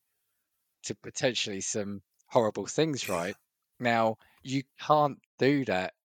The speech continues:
Speaker 1: in all willingness, I think. Bottom line, yes. My, my short answer is yes, I think you do lose something, and I think,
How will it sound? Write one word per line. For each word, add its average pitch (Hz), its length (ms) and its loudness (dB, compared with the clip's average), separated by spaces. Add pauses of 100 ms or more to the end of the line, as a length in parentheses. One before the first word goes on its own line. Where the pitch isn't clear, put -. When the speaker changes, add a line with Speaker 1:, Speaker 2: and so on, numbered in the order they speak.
(120)
Speaker 1:
in 113 160 -4
all 110 280 -4
willingness, 117 560 -4
I 98 80 -6
think. 90 440 -10 (460)
Bottom 131 220 0
line, 113 120 -2
yes. - 400 -4 (260)
My, 139 240 2
my 160 120 4
short 185 280 6
answer 131 280 4
is 117 140 -2
yes, 117 240 0
I 117 40 -2
think 151 300 0
you 139 100 2
do 127 220 2
lose 107 260 -2
something, 104 420 -2
and 107 100 -6
I 107 80 -6
think, 113 400 -6